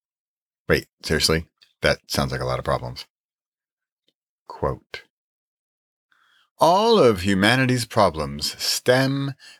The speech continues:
from a man's inability to sit quietly in a room alone." Unquote. Blaise Pascal. The French philosopher wrote that quote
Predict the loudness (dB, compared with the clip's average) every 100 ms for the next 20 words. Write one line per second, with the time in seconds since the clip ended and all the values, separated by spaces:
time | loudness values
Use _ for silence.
0 | -4 0 2 2 2 2 2 0 -2 -4
1 | -4 -2 0 0 0 2 2 2 0 -2
2 | -4 -2 0 -2 -6 -12 0 2 2 0
3 | -2 -2 -2 -2 -2 -2 -2 0 0 0
4 | -2 -2 -4 -6 -14 _ _ _ _ _
5 | _ _ _ _ -10 -8 -6 -8 -10 -20
6 | _ _ _ _ _ _ _ _ _ _
7 | _ _ -6 0 2 2 0 -2 -4 -6
8 | _ -8 -6 -4 -2 -2 -2 -8 _ _
9 | _ _ _ _ _ _ _ _ _ _
10 | _ _ _ _ _ -20 -18 0 2 4
11 | 2 2 2 4 2 0 -6 -4 -4 -2
12 | 2 2 2 0 0 0 0